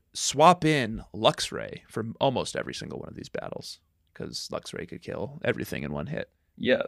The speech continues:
Speaker 2: you don't have to worry about this.
Speaker 1: Barboach would get the experience. Luxray would come in. I would do Volt Switch.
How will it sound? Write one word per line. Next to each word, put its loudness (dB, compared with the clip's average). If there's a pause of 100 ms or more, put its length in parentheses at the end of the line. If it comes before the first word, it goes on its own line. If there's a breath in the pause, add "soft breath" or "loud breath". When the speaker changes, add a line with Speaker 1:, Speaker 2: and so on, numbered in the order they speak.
(120)
Speaker 2:
you 0
don't 4
have 2
to -6
worry 0
about -2
this. -2 (280)
Speaker 1:
Barboach 8
would -4
get -2
the -4
experience. -6
Luxray 4
would 0
come -4
in. -8
I 8
would 4
do 4
Volt 4
Switch. -6